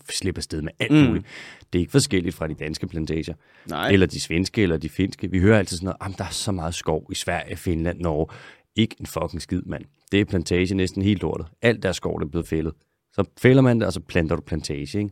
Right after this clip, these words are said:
Speaker 2: Ja.
Speaker 1: Så siger de, "Det er godt for biodiversiteten med skov." Og sådan, det er fucking løgn. Det er lige så godt for biodiversiteten med en plantage, som det er med en kornmark.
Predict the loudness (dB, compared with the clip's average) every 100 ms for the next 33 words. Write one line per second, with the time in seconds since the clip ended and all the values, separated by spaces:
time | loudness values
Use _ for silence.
0 | 0 0 -2 -4 -4 -4 -6 -2 -2 -4
1 | -2 0 0 -2 -6 -8 -6 -4 -2 -2
2 | -4 -18 -16 -16 -18 _ 0 2 0 -4
3 | -6 -8 -12 _ _ _ _ 0 4 4
4 | 4 2 4 4 2 4 4 4 2 -2
5 | 0 0 -2 -2 -4 0 0 0 -2 -6
6 | -6 -4 -4 -2 0 0 -2